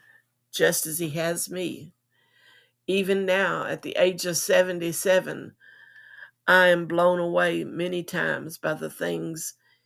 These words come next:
He reveals to me in Scripture, the things that I listen to in my life that pour in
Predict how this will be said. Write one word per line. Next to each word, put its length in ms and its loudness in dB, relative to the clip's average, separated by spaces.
He 220 2
reveals 640 0
to 140 -8
me 240 -4
in 100 -4
Scripture, 760 -6
the 80 -6
things 520 2
that 360 -6
I 100 2
listen 540 -2
to 360 0
in 120 -6
my 160 -2
life 800 -6
that 300 -8
pour 340 0
in 420 -6